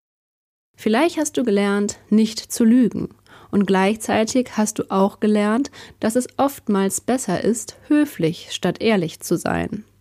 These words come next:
Ab einem gewissen Alter verfügen wir über zahlreiche Strategien und es ist die Anzahl unserer Strategien, die uns kompetent und eigenständig werden lassen,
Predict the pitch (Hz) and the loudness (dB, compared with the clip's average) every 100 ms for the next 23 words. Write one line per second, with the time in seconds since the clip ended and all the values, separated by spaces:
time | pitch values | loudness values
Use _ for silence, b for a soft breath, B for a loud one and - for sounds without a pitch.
0 | B B B B B B B - 220 254 | B B B B B B B -6 -2 2
1 | 269 269 254 320 - 294 233 254 247 196 | 2 4 2 0 -2 -2 0 0 2 -2
2 | 214 214 208 262 262 226 190 202 220 254 | 0 -2 0 2 2 2 2 4 4 4
3 | 269 - 190 180 - 165 190 226 185 185 | 2 0 0 -2 -4 -2 0 0 0 0
4 | 202 196 - 196 190 180 202 208 240 - | -2 -4 -4 -2 -2 2 4 4 2 -2
5 | B B _ - 202 214 - 302 - - | B B _ -4 0 0 0 -2 -2 -10
6 | - 214 - 233 330 370 - 165 160 165 | -6 -6 -2 0 2 0 -2 0 0 -2
7 | - 208 202 196 180 - 190 185 185 214 | -2 0 0 0 -4 -4 -4 0 4 4
8 | 226 220 B B - - 233 220 - 277 | 4 2 B B -2 0 0 -2 -2 -2
9 | 311 294 - 233 262 285 226 226 190 202 | 0 -4 -2 2 2 0 0 -2 0 0
10 | 220 220 - 170 165 170 - 151 175 165 | 2 0 0 0 0 -2 -2 -4 -2 -4
11 | - - - 50 | -4 -8 -10 -10